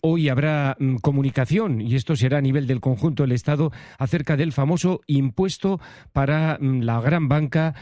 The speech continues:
y también para las grandes empresas energéticas, un impuesto transitorio, solo temporal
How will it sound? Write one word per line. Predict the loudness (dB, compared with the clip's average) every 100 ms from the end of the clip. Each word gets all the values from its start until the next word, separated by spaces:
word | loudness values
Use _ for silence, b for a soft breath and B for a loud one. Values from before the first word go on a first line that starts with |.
| B
y | -4
también | 0 2 2 0
para | 0 0 0
las | 0 0
grandes | 0 0 0 0
empresas | 0 0 0 0 0
energéticas, | 0 0 0 0 0 0 -2 B B
un | 0
impuesto | 2 0 0 -2
transitorio, | 0 -2 0 0 0 2 0 0
solo | 0 0 0
temporal | 0 0 0 0